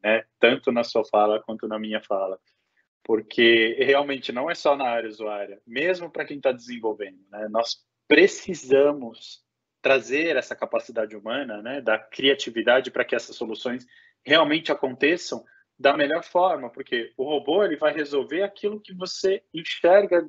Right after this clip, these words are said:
até um determinado ponto. Mas e o restante, aqueles outros cenários, aquelas coisas que ninguém tá vislumbrando, enfim, o ser humano tem essas informações, né? Então, essa criatividade em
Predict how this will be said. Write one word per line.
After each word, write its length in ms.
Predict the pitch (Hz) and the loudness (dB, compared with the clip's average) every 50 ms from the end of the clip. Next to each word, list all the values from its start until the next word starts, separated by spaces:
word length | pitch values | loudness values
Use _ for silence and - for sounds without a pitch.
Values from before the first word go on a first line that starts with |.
| _ _ - | _ _ 0
até 240 | 139 131 - - 185 | 0 0 2 2 0
um 100 | 214 220 | 2 2
determinado 480 | 214 208 - 190 185 185 180 175 - _ - | -4 -2 -2 -2 -2 0 -4 -4 -4 _ 2
ponto. 400 | 139 131 127 123 117 - _ - _ _ _ _ _ _ _ _ _ _ - | 2 2 2 2 -2 -6 _ -20 _ _ _ _ _ _ _ _ _ _ 4
Mas 300 | 170 190 196 185 - - | 4 6 6 4 0 -4
e 80 | 262 285 | -6 -6
o 20 | |
restante, 720 | 247 - 202 - - - - 147 143 147 143 131 127 - | -4 -4 -6 -6 -6 0 2 4 4 4 2 0 -2 -2
aqueles 240 | 139 - 175 170 151 | 0 0 0 0 2
outros 220 | 170 190 190 - | 2 0 2 2
cenários, 320 | 180 151 143 139 139 135 135 | -2 2 4 6 6 6 4
aquelas 240 | 135 - 160 151 - | 4 2 0 0 2
coisas 200 | - 160 156 - | 0 0 0 0
que 120 | - 156 | -4 -6
ninguém 340 | 139 139 131 151 165 127 - | -4 -2 -2 -2 -2 -2 2
tá 260 | - 165 147 143 - _ _ | 4 4 4 4 0 _ _
vislumbrando, 880 | 120 120 131 127 123 120 120 113 117 120 131 143 143 135 123 117 123 | -10 -10 -8 -6 -4 -4 0 4 6 6 8 6 6 4 2 -2 -6
enfim, 320 | 135 - - - 117 104 95 _ - _ _ _ _ _ _ _ | -8 -8 -8 -10 -10 -10 -10 _ -20 _ _ _ _ _ _ _
o 60 | - | -10
ser 180 | - - 165 156 | 0 2 4 4
humano 380 | 151 143 139 143 170 180 156 - | 4 6 6 6 6 6 2 0
tem 160 | - 120 110 | -4 -4 -4
essas 260 | 110 - - 104 98 | -4 -6 -6 -10 -10
informações, 720 | 107 104 - 110 104 104 101 - - 110 104 101 101 98 | -10 -12 -14 -14 -14 -14 -14 -14 -14 -12 -12 -12 -12 -10
né? 140 | 104 113 117 | -6 -6 -6
Então, 240 | 113 110 - 123 127 | -4 0 2 2 2
essa 160 | 135 - 143 | 2 2 -2
criatividade 680 | 127 - 135 123 - 123 110 110 107 117 117 117 110 107 | -2 0 0 0 0 -2 -6 2 4 6 6 6 4 0
em 200 | 107 107 104 - | -6 -12 -12 -16